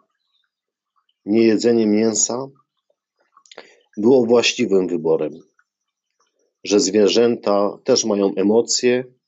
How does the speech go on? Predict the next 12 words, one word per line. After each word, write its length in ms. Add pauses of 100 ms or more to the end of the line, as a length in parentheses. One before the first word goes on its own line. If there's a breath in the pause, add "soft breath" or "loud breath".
(560 soft breath)
i 120
że 440 (420)
my, 160
ludzie, 440 (680)
litujemy 500
się 200
nad 240
naszymi 480
pupilami, 840 (1000)
a 140
innych 420
pupilach 680